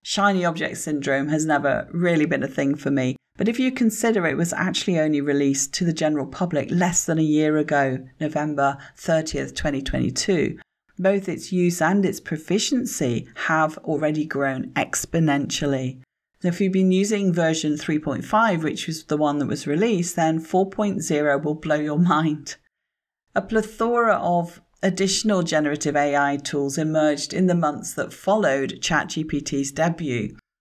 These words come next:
as other software companies scrambled to keep up.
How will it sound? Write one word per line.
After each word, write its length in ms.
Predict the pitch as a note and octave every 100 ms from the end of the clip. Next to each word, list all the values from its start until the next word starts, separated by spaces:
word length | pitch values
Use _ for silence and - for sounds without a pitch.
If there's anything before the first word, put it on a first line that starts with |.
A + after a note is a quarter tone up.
| _
as 280 | D#3+ D#3 D3+
other 220 | - F#3
software 460 | A3 D#3 C#3 C3+ C#3
companies 480 | C#3 D3+ D#3 D3+ D3+
scrambled 480 | - C#3 D3 C3+ C3+
to 100 | B2+
keep 260 | - B2
up. 380 | D3+ A2+ - -